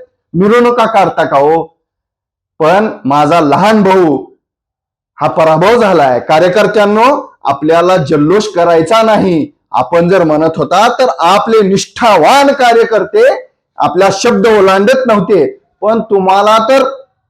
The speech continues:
विजय प्राप्त झाला ना, कारण की पंधरा दिवसाच्या उमेदवारानं तुम्हाला रस्त्यावर, गल्ली बोळामध्ये फिरावं लागलं. चोवीसशे कोटी,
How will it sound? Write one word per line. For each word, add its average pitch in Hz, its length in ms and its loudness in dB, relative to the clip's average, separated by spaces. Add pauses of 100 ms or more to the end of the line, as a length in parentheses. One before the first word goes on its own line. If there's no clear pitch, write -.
(520)
विजय 196 400 2
प्राप्त 262 420 0
झाला 208 380 2
ना, 269 140 0
कारण 208 420 -2
की 220 120 -6
पंधरा 233 600 0
दिवसाच्या 269 640 0 (100)
उमेदवारानं 233 1000 2
तुम्हाला 226 720 0 (720)
रस्त्यावर, 254 1160 2
गल्ली 226 640 0
बोळामध्ये 226 760 0
फिरावं 226 680 2
लागलं. 233 720 0
चोवीसशे 233 680 -4
कोटी, 240 680 -4